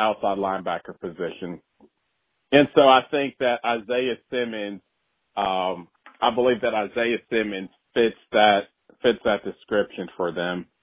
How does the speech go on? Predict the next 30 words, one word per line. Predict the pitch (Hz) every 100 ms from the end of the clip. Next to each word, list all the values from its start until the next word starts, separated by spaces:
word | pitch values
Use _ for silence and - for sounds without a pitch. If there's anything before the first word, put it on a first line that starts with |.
| - _ _ _ -
Um, | 101 95 90 90 85 98 _ _ _ _ _ _ _ _ _ -
so | 143 139 139 139 135 139 131 _ _ _ _ _ _ _ _ _ -
I'm | 85 _
sorry, | 82 82 87
I'm | 90
a | 90
little | 95 92
distracted. | 85 - - 98 87 95
My | 85 85
dog | 90 85 87
is | 87 -
down | 87 -
<laughs> | -
here. | 180 - - - - -
I | 107 107
apologize | 143 - 233 - 104 98 95 -
to |
our | 98 95
li-, | 98 101 113 - _ -
I | 131
apologize | 123 135 123 110 113 110 -
to |
our | 107 104
listeners. | 107 101 - 101 95 -
She's | 104 95
being | 110 104 101
very | 98 101 98 95
needy | 98 95 95 82
right | 82 85 -
now, | 87 82